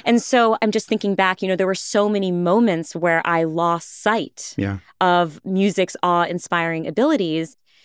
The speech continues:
Speaker 1: But it would be in these moments where I would have just, like, an experience of hearing music, not my own, just hearing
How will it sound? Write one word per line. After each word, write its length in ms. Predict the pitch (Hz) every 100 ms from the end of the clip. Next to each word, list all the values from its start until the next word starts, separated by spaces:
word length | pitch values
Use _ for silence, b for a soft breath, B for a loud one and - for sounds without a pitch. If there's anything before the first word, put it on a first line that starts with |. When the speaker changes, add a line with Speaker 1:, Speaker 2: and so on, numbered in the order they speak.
| b b
Speaker 1:
But 120 | - 254
it 60 |
would 220 | 240 190
be 240 | - 240 254
in 240 | 226 220
these 240 | 220 214 -
moments 680 | 185 240 190 - - -
where 260 | - 185 185
I 100 | 180
would 140 | 180
have 420 | 175 190 190 190 185
just, 180 | 180
like, 100 | 180
an 60 | 170
experience 960 | 175 - - 214 220 226 180 160 160 -
of 440 | 170 170 170 165 - _ _ _ _ _ _ _
hearing 480 | - - 247 247 233
music, 340 | 202 196 190
not 240 | 190 190 240
my 160 | 240 233
own, 340 | 254 202 -
just 160 | - 190
hearing 480 | - 220 226 254